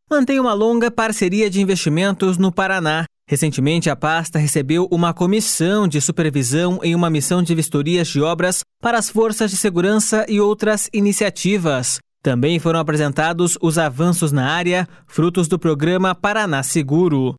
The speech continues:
Desde dois mil e dezenove, cerca de trinta e dois milhões de dólares foram aportados pelo banco para aquisição de viaturas,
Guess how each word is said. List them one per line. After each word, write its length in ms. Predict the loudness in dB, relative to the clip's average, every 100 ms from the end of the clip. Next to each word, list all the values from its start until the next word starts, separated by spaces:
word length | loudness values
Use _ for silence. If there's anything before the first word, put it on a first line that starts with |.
| _ _
Desde 440 | -2 0 2 0
dois 280 | 0 0 2
mil 200 | 2 2
e 20 |
dezenove, 680 | 0 -2 0 -2 0 -2 -2 -6 -8
cerca 380 | -2 -2 0 0
de 120 | 0
trinta 280 | 0 0 2
e 40 |
dois 240 | 2 2 2
milhões 320 | 2 2 2
de 100 | 2
dólares 460 | 2 2 2 0 0
foram 300 | 0 0 0
aportados 800 | -2 -2 -2 -2 -2 -2 -2 -2
pelo 180 | -2 -2
banco 440 | 0 0 2 0 0
para 240 | -2 -2
aquisição 400 | -4 -4 0 0
de 100 | 0
viaturas, 720 | -2 -2 0 0 2 0 -2